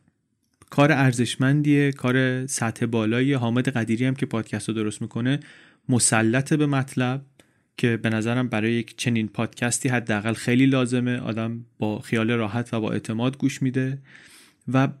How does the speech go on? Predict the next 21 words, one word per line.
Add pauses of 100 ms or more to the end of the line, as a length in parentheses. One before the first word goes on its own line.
(100)
چیز
ل-،
هم
لذت
بخشه
هم
آموزنده
واقعاً. (680)
پادکست
لوگوس، (100)
گوگل
کنید
پیدا
می‌کنید،
تو
اپای
پادکستتون
بگردید
دنبالش
پیدا
می‌کنید.